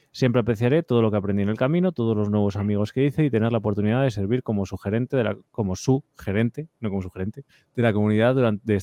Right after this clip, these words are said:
de, de Stadia durante los últimos tres años. Aunque dejo el equipo de Stadia,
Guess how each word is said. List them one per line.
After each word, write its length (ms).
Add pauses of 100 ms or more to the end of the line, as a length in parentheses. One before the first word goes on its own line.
de, 320
de 100
Stadia 220
durante 220
los 80
últimos 280
tres 160
años. 160 (360)
Aunque 260
dejo 220
el 60
equipo 200
de 80
Stadia, 400